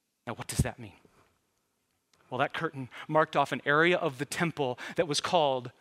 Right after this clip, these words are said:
the most holy place. The most holy place. It was called that because that's where God's very presence dwelled. It was a place where only one person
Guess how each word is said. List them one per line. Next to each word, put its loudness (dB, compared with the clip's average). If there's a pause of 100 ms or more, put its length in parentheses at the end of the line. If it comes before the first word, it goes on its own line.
(760)
the -2
most -2
holy -8
place. -14 (1200)
The -10
most -10
holy -18
place. -20 (840)
It -10
was -2
called 6
that -4
because -4
that's 4
where 0
God's 0
very 2
presence 0 (320)
dwelled. -2 (2250)
It 0
was 0
a -2
place 6 (320)
where 6
only 4
one 4
person 2